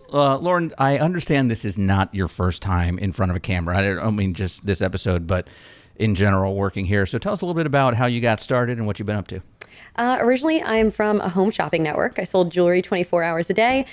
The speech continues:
Speaker 2: and there were stints where I was on air between two to almost six hours. And so,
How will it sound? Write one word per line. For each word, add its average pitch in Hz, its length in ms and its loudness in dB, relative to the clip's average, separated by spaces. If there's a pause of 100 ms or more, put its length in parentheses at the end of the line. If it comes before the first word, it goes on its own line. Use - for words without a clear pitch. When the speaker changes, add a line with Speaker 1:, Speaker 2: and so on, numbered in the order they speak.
(200)
Speaker 2:
and 202 280 2
there 196 100 4
were 196 100 2
stints 269 380 2
where 220 200 2
I 208 60 4
was 208 120 4
on 214 160 2
air 196 140 0
between 180 320 0
two 196 380 2
to 190 260 0
almost 359 320 2
six - 200 -2
hours. 180 460 0
And 196 100 4
so, 185 260 4